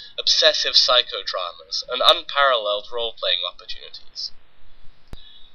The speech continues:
As mentioned in the storytelling section of the book, there is perhaps no better way to show the horror that vampires can represent than through different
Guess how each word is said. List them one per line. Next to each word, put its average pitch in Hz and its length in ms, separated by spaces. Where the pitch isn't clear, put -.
As 214 240
mentioned 151 440
in 104 120
the 107 100
storytelling 107 760
section - 400
of 92 100
the 98 100
book, - 340
there 120 120
is 123 100
perhaps 135 440
no 131 240
better 143 300
way 135 320
to - 100
show 113 260
the 107 220
horror 120 300
that 104 160
vampires 98 600
can 101 180
represent 101 580
than 117 120
through 113 300
different 113 400